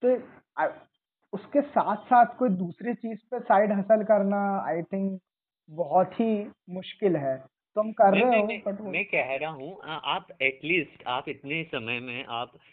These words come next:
Speaker 2: कम से कम डेली, डेली के आधा एक घंटा तो आप अपने, आ, पैशन के लिए निकाल ही सकते हैं। पैशन एक लैटिन वर्ड से आया है, मतलब इसका मीनिंग ये है to work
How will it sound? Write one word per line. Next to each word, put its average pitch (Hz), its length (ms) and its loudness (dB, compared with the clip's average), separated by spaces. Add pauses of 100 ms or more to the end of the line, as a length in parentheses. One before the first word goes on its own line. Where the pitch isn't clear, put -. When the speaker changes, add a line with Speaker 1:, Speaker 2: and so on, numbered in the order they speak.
(140)
Speaker 2:
कम 123 180 -6
से 170 180 -6
कम 170 240 -8
डेली, 123 420 -6 (400)
डेली 127 360 -4
के 175 120 -8
आधा 110 360 -2
एक 160 160 0
घंटा 143 280 -4
तो 170 100 -6
आप 160 180 -4
अपने, 160 260 -8
आ, 165 60 -10 (580)
पैशन 117 420 -2
के 170 120 -4
लिए 165 120 0
निकाल 120 340 -2
ही 147 80 -2
सकते 110 320 -8
हैं। 95 160 -12 (500)
पैशन 175 420 -4 (120)
एक 165 160 -2
लैटिन 127 420 -2
वर्ड 151 240 -2 (100)
से 156 220 0
आया 117 340 -4
है, 139 200 -8
मतलब 185 200 -10
इसका 180 360 -8
मीनिंग 160 400 -8
ये 170 140 -4
है 185 200 -10 (420)
to 190 60 2
work 160 320 0